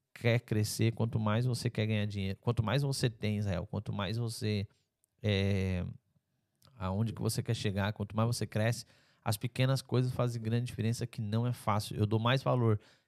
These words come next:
hoje em pequenas atitudezinhas do que uma coisa tão grande que não. Hoje eu, eu, eu tento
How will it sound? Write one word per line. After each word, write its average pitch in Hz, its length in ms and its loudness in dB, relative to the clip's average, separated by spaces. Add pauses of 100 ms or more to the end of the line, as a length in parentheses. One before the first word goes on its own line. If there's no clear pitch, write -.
hoje 113 280 4
em 113 80 0
pequenas 127 480 2
atitudezinhas 113 960 -2 (580)
do 123 200 0
que 127 380 -4 (1080)
uma 117 240 -4
coisa 107 380 -4
tão 110 220 -6
grande 104 280 -4
que - 120 -12
não. 101 200 -6 (1500)
Hoje 120 360 6 (100)
eu, 120 260 2
eu, 110 180 -2 (220)
eu 110 280 0 (280)
tento 127 440 4